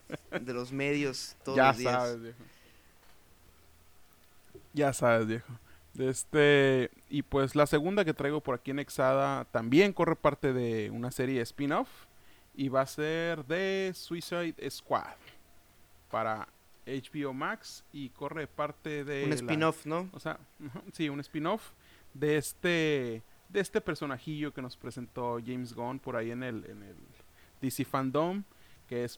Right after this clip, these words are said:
Speaker 1: Peacemaker. De este, y déjame decirte que cuando vi esta onda, no sé, güey, no me sorprendió tanto porque siento que cuando vi las tomas y on-, se sentían bien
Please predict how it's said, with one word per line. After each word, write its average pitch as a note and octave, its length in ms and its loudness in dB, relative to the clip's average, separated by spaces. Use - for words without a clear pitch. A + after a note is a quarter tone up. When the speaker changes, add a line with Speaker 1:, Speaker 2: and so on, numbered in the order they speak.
Speaker 1:
Peacemaker. B2+ 840 -4
De B2 140 -2
este, B2 400 -4
y B2 80 2
déjame F3 260 4
decirte D#3+ 300 0
que E3+ 80 0
cuando B2+ 280 2
vi C3+ 80 2
esta C#3+ 260 2
onda, C#3+ 580 4
no D#3 220 4
sé, C#3+ 240 4
güey, C#3 160 4
no F3+ 140 6
me A3 80 4
sorprendió E3 420 4
tanto F3+ 360 2
porque A#2+ 480 -2
siento C3+ 280 0
que D3 60 -4
cuando B2 260 2
vi A#2+ 120 2
las C#3 220 0
tomas C3 440 2
y A#2+ 80 0
on-, B2+ 200 -2
se C3+ 200 -4
sentían D3+ 600 2
bien D#3+ 400 2